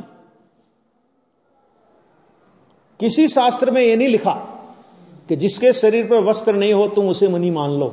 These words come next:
कमंडल पीछे लेके आ गया और उसके शरीर पर वस्त्र नहीं हो तुम उसे मुनि मान लो, ये किसी शास्त्र में नहीं लिखा है। हर शास्त्र में मुनि का स्वरूप लिखा है।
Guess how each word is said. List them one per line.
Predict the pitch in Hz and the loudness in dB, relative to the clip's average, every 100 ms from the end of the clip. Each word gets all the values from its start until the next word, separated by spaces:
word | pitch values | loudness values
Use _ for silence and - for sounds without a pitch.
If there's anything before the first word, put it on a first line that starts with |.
| - | -4
कमंडल | 175 185 190 | -2 0 -2
पीछे | 165 - 180 | -2 -2 -2
लेके | 156 156 | -2 0
आ | 151 151 | -2 0
गया | 202 277 277 - - - | 0 0 -2 -12 -14 -6
और | 175 | -6
उसके | 170 214 | -4 -6
शरीर | 208 175 180 | -4 -2 -4
पर | 180 190 | -2 -4
वस्त्र | 147 180 185 | -4 -4 -6
नहीं | 160 185 | -4 -4
हो | 147 190 320 339 - - | 0 2 2 0 -6 -8
तुम | 208 | -6
उसे | 185 196 | -4 -4
मुनि | 208 175 190 | -4 -4 -6
मान | 160 151 | -6 -8
लो, | 180 233 254 | -4 -2 -2
ये | 233 254 | -2 -8
किसी | - 226 - 311 | -8 -8 -2 -2
शास्त्र | 330 247 214 208 196 | 0 -2 -2 -2 -2
में | 208 214 | -2 0
नहीं | 202 | -2
लिखा | 175 - | -4 -8
है। | 113 - - - - - - - - - - _ _ _ _ _ _ _ _ _ _ _ _ _ | -16 -18 -20 -20 -20 -12 -6 -6 -8 -20 -20 _ _ _ _ _ _ _ _ _ _ _ _ _
हर | - 208 311 | -6 0 0
शास्त्र | - 247 226 - 226 | 0 0 0 0 -2
में | 202 254 | -2 -2
मुनि | 254 180 196 226 202 | -2 -2 -2 -2 -2
का | 214 240 | -2 -2
स्वरूप | 240 - 185 240 214 | -4 -4 -2 0 -2
लिखा | 175 139 | -4 -4
है। | 120 104 | -8 -10